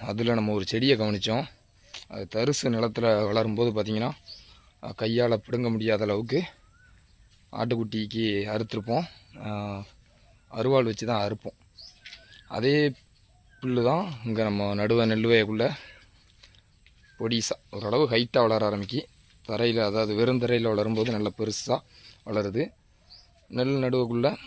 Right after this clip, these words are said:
அது ஊடையில வளரும்போது பார்த்தீங்கன்னா, அந்த சூரிய ஒளி கிடைக்காம அப்படியே நேரா வளர ஆரம்பிச்சிருது. கொடி வீச முடியல. ம், இதை வச்சு நம்ம ஒண்ணு கத்துக்கிடலாம்.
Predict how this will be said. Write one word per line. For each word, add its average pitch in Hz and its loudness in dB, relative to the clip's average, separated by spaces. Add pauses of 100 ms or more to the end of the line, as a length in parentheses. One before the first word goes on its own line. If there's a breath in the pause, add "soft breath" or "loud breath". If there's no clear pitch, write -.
(160)
அது 117 0
ஊடையில 127 2
வளரும்போது 113 2
பார்த்தீங்கன்னா, 110 -2
அந்த - -8
சூரிய 117 2
ஒளி 107 0
கிடைக்காம 107 -2 (280 loud breath)
அப்படியே 110 -2
நேரா 110 2
வளர 104 4
ஆரம்பிச்சிருது. 101 -4
கொடி 123 0
வீச 113 0
முடியல. 98 -6 (960 soft breath)
ம், 104 -8
இதை 101 -4
வச்சு 110 2
நம்ம 107 2 (340 loud breath)
ஒண்ணு 110 -6
கத்துக்கிடலாம். 107 -2